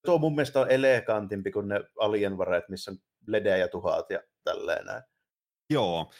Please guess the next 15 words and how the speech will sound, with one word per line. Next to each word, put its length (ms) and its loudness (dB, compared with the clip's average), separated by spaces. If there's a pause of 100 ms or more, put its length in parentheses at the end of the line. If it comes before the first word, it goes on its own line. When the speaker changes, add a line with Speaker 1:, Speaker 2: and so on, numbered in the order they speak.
(160)
Speaker 2:
ja 180 2
nimenomaan 480 2
justiin 240 -4
tuossa, 260 -2
kun 120 0
ohjain 420 4
paljastettiin, 760 -2
DualSense 600 -2
paljaste-, 580 -4
paljastettiin 640 -2
ennen, 320 0
ja 80 -4
siinä 260 -4
tuo 160 -2
kaksivärisyys 800 -2